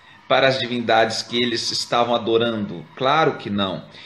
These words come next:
Eles pegavam a divindade, é, adjetivos poderosos, de significados belos,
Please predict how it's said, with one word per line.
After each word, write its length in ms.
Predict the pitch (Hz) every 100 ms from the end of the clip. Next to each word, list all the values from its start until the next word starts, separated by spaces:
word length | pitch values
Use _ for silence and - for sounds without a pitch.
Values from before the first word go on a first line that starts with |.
| -
Eles 180 | 101 -
pegavam 640 | - 147 143 151 151 156 -
a 120 | 131
divindade, 720 | 127 135 139 117 127 123 123
é, 420 | - 113 107 107 110
adjetivos 600 | - 139 135 151 151 -
poderosos, 1300 | 147 147 156 147 165 165 156 104 95 - - - - - - - -
de 140 | 110
significados 760 | 127 143 151 - 156 151 147 117
belos, 840 | 107 147 165 156 107 92 -